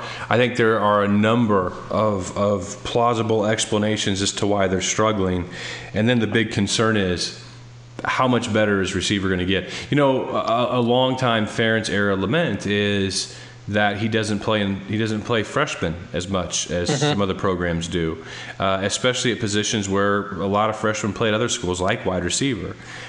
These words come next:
Speaker 1: Uh, I'll say this. I, I think that that trend's gonna be bucked this coming year,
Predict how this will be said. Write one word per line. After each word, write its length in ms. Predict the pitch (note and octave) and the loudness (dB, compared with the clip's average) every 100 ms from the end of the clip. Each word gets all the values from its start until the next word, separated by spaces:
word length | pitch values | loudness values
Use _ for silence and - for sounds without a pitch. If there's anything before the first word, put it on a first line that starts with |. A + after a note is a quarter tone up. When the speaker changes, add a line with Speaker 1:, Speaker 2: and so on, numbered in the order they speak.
| - - | -12 -4
Speaker 1:
Uh, 140 | G2 | -2
I'll 120 | G#2 A#2+ | 0 0
say 160 | C#3 | 0
this. 580 | G#2+ D3 B2 - - - - - | 2 0 0 -4 -6 -10 -20 -8
I, 200 | - G#2 | -2 -2
I 20 | A2 | 0
think 220 | B2+ A2 | -2 0
that 160 | G#2+ G#2+ | 0 2
that 180 | G#2+ | 0
trend's 320 | - A2+ G#2+ G#2+ | 0 -2 0 0
gonna 100 | G#2 | 0
be 140 | G2+ | 0
bucked 540 | F2+ F#2 A2 C3 - - F#2 | -2 -2 -2 -2 -12 -12 -4
this 200 | F#2 - | -4 -2
coming 320 | B2+ C#3 F#2+ | -2 0 0
year, 340 | F2 E2+ E2+ | 0 -2 -4